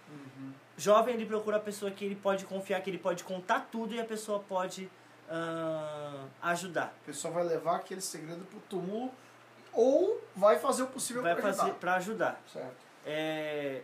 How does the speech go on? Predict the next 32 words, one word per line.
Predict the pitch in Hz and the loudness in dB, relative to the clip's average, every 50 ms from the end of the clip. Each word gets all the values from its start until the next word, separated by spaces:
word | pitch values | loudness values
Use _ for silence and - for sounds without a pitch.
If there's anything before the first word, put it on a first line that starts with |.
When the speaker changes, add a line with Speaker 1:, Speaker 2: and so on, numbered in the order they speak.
| - - - - | -10 -18 -10 -4
Speaker 2:
e | 214 247 277 | -2 -2 -2
também, | 285 - 311 302 247 233 226 240 285 330 - - - - - - - - - | 2 2 2 4 6 4 4 4 2 0 -4 -10 -18 -20 -20 -20 -20 -18 -4
aqueles | - 165 180 175 202 214 214 226 240 226 | 0 0 0 2 2 2 2 2 -2 -4
que | - - 220 | -4 -2 0
recebem | 214 214 202 196 202 - 208 214 220 226 254 240 | 2 2 2 2 2 2 2 2 2 2 -2 -4
esse | 240 233 - 247 | -6 -4 0 0
alerta, | 226 202 190 180 185 180 - 180 | 2 2 2 0 0 -2 -4 -2
recebem | 175 175 170 - - 202 202 196 202 | -2 -2 -4 -2 -2 -2 -2 -2 -2
isso, | 202 196 - 214 202 - - - - - - - | -4 -4 -6 -10 -12 -12 -16 -20 -20 -20 -20 -12
não | - 170 190 220 226 240 247 262 254 - - - | -6 0 2 2 4 4 2 0 -2 -6 -8 -4
haja | 170 185 190 196 190 202 208 208 - | -2 0 0 0 0 0 -4 -4 -4
com | 190 202 202 202 196 196 196 190 190 190 185 185 180 | -4 -2 -2 -2 -2 -2 -4 -4 -4 -6 -6 -6 -8
o | 180 | -8
seu | - - 196 | -4 -4 -4
próprio | 190 - 196 190 190 190 196 196 190 180 180 175 170 160 | -2 0 -2 -2 0 0 0 0 0 2 0 0 0 0
sangue | 165 - - 196 202 202 196 202 | -2 -4 0 2 2 2 2 -2
fervendo, | 196 196 190 180 160 180 196 185 170 143 139 - | -4 -2 -4 -2 0 2 2 2 2 -2 -4 -6
porque | 160 160 - 170 170 165 | -10 -8 -2 0 0 0
na | 165 170 165 | 2 0 2
hora | 170 175 185 202 | 2 2 2 2
a | |
gente, | 196 196 - - - - - | 0 -2 -6 -8 -14 -14 -2
"Não, | 151 175 180 165 | 0 2 2 2
vou | 156 147 160 165 | 0 0 -2 -2
agora | 151 147 156 156 | -2 -2 -2 -2
na | 156 151 | -2 -6
polícia | 147 - 156 160 180 - - 175 | -6 -6 -8 -6 -6 -6 -6 -6
porque | 165 - - 165 | -6 -4 -6 -4
isso | 160 - 175 | -4 -4 -6
não | 165 160 | -8 -8
pode | - 160 160 160 180 | -4 -4 -4 -4 -4
acontecer." | 160 165 165 156 156 151 - 185 190 185 | -6 -8 -10 -10 -10 -8 -6 -6 -6 -8